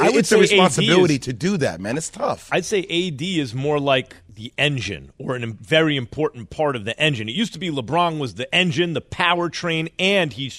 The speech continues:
Speaker 1: he steered. Now it's like A D is what powers it, but LeBron is still driving,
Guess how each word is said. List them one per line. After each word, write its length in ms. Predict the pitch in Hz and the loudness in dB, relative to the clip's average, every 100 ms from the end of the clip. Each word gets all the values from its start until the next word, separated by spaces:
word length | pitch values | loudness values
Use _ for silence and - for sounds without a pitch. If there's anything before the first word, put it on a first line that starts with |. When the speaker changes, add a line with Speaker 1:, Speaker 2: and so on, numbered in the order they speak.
| - | -18
Speaker 1:
he 180 | - 139 | -12 -10
steered. 580 | - - 202 131 76 - - - _ | -10 -10 -4 -4 -4 -14 -20 -20 _
Now 320 | 139 202 240 | -2 2 2
it's 180 | 190 - | 0 -2
like 380 | 170 151 - - _ - | 0 0 0 -10 _ 0
A 220 | 185 202 | 2 2
D 280 | 156 165 214 | 0 -2 0
is 140 | 180 117 | 0 0
what 220 | 160 - | -4 -4
powers 460 | - 196 214 160 135 | -2 2 2 2 -2
it, 140 | 143 | -6
but 220 | 151 - | -10 -8
LeBron 540 | 123 92 135 170 226 160 | -10 -6 -2 0 2 -2
is 120 | 127 | -4
still 300 | - 131 139 | -4 -4 -4
driving, 720 | 92 95 123 135 104 87 71 | -8 -6 0 0 -2 -10 -16